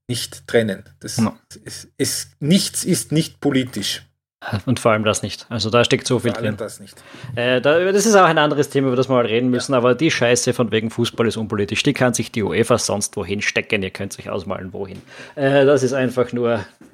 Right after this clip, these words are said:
Speaker 2: Schwachsinn. Äh, der, der, der wird immer vorgebracht, wenn's grad angenehm ist, ne? Ja.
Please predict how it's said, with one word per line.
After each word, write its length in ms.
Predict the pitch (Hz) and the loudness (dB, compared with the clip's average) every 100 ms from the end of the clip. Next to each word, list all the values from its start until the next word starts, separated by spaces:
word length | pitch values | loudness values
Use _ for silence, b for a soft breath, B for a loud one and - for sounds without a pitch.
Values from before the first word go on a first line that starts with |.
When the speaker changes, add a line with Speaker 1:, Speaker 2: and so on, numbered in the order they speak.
| _ _ _ | _ _ _
Speaker 2:
Schwachsinn. 640 | - - 107 - - 113 117 | -10 -6 -6 -6 -4 -4 -2
Äh, 220 | 113 113 - | -4 -6 -2
der, 120 | 127 | 2
der, 100 | 151 | 4
der 280 | 147 156 156 | 4 4 4
wird 100 | 180 | 4
immer 160 | 208 190 | 4 4
vorgebracht, 560 | 147 147 127 127 - | 4 4 4 2 0
wenn's 200 | 123 117 | -2 -2
grad 360 | - 113 110 - _ _ _ _ - | 0 0 0 -4 _ _ _ _ -8
angenehm 400 | 117 110 101 95 | -4 -4 -4 -8
ist, 160 | - | -2
ne? 180 | 151 233 - _ _ - | 0 0 -4 _ _ -10
Ja. 460 | - - - - | -8 -2 0 2